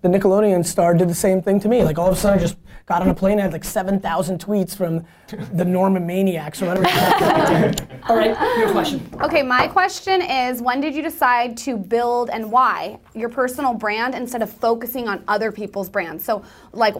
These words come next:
Speaker 2: how did you decide to just put all your eggs in this basket as opposed to kind of putting your eggs in a bunch of different baskets?
Speaker 1: For me, it's because I'm actually a business operator. Like, I built a big wine retail and e-commerce business before I became Gary Vee. I mean,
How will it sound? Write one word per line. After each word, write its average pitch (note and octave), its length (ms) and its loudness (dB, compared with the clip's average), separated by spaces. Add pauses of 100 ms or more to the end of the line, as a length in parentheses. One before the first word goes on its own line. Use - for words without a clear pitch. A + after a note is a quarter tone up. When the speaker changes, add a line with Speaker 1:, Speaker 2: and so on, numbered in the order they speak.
(160)
Speaker 2:
how D#4 220 2
did D#4+ 180 -2
you D4+ 100 -2
decide A#3 460 0
to A3 80 -8
just G#3 180 -10
put B3+ 240 -6
all G#3 140 2
your A#3 160 -2
eggs G#3 240 -2
in G#3 140 -2
this G#3+ 200 -2
basket A3+ 480 0
as G#3 140 -6
opposed G3+ 640 -6
to G#3+ 340 -4 (140)
kind A#3 180 -6
of G#3 100 -10
putting A3+ 200 -8
your G#3 120 -6
eggs F#3+ 240 -8
in F#3 60 -6
a F3+ 40 -6
bunch F3+ 260 -4
of F#3 100 -16
different F#3+ 300 -8
baskets? - 680 -12 (260)
Speaker 1:
For G#3+ 200 2
me, A#3 560 6 (100)
it's - 120 -2
because G3+ 220 4
I'm F3 140 4
actually F3 360 2
a D#3+ 40 6
business D#3+ 400 2
operator. C#3 500 -2
Like, E3 160 0
I G3+ 100 4
built G#3+ 380 2
a F3+ 40 4
big F3 340 2
wine E3 540 0
retail F3 440 2
and E3 80 0
e-commerce E3 420 -4
business G#3+ 320 0
before F#3+ 500 0
I F3+ 60 2
became E3 440 -4
Gary D3 360 -6
Vee. D#3+ 180 -2
I E3+ 80 -2
mean, G#3 160 -4